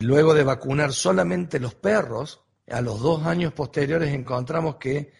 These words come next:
los perros vacunados no estaban infectados,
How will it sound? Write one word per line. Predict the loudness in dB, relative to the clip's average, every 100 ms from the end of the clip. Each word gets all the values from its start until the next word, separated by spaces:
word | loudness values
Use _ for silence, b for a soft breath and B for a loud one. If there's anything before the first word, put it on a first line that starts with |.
| b b
los | -8 -6
perros | 0 2 2
vacunados | 0 -2 0 0 0
no | 0 -4
estaban | 0 2 2
infectados, | -2 -6 -8 -8 -8 -8 -10 -14